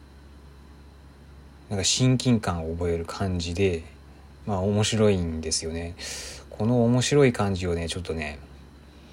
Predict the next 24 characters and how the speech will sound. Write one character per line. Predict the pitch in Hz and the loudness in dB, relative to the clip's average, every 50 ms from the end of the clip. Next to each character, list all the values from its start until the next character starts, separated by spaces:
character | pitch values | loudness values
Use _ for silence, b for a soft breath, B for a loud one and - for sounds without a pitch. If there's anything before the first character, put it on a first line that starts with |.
| B B B B B - - - - - - - - - - - - - | B B B B B -20 -20 -20 -20 -20 -20 -20 -20 -20 -20 -20 -20 -16
ち | - - | -10 -10
ょ | 104 | -6
っ | |
と | - - | -4 0
言 | 101 117 107 | 0 2 4
葉 | 117 110 | 4 4
に | 101 90 | 2 0
す | - - | -2 -4
る | 87 | -6
の | 82 82 | -6 -6
が | 80 80 | -6 -6
難 | 82 82 82 - - 87 | -6 -6 -6 -6 -4 -4
し | - - | -4 -2
い | 95 | -4
ん | 87 | -4
で | 85 78 | -6 -6
す | - - | -6 -8
け | - 85 | -6 -4
ど、 | - 82 80 80 - - - B B B B B B B - - - - - - - - - - - - - - - - - B B B B B B B B B - | -2 -2 -2 -2 -6 -8 -14 B B B B B B B -20 -20 -20 -20 -20 -20 -20 -20 -20 -20 -20 -20 -20 -20 -20 -20 -16 B B B B B B B B B 0
な | 127 117 | 0 2
ん | 107 | 2
か | 98 - - - | 2 -2 -2 -4
そ | - 110 | -2 0
の、 | 107 104 98 | 0 0 0